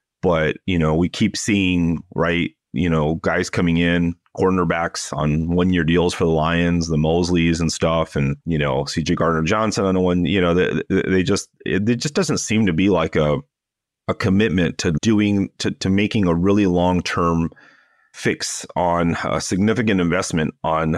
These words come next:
their defense, especially the, the, the back, you know, the, the secondary. You like to see that more. And Brian Branch is kind of the start of that, you know, and, and you've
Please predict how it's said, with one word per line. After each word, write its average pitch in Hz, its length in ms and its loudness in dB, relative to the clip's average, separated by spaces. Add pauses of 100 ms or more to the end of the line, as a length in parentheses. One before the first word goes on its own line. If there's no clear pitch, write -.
(120)
their 82 240 0
defense, 82 600 -2
especially 95 400 -2
the, 76 180 0 (120)
the, 78 120 -4 (320)
the 82 60 0
back, 80 400 -6 (280)
you 82 160 0
know, 69 240 -2
the, 71 100 -4 (160)
the 76 180 -4
secondary. 73 840 0 (580)
You 104 240 2
like 110 180 0
to - 80 -2
see - 180 -2
that 87 220 0
more. 80 340 -2
And 92 160 -4
Brian 117 240 0
Branch 101 340 0
is 78 220 -2
kind 95 220 -2
of 85 80 0
the 78 60 0
start 92 340 -2
of 104 60 0
that, 117 320 2
you 98 160 0
know, 101 280 2
and, 85 260 0
and 78 400 0
you've 82 220 -2